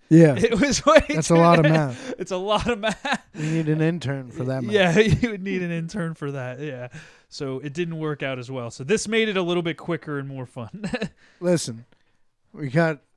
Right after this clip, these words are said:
Speaker 1: an idiot and a dude with a fucking film degree, so <laughs> we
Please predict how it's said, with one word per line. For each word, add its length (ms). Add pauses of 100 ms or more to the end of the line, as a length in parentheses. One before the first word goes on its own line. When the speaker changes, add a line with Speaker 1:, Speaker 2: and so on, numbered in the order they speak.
(160)
Speaker 1:
an 180
idiot 460 (160)
and 160
a 80
dude 340
with 140
a 60
fucking 400
film 320
degree, 340
so 260 (200)
<laughs> 180
we 720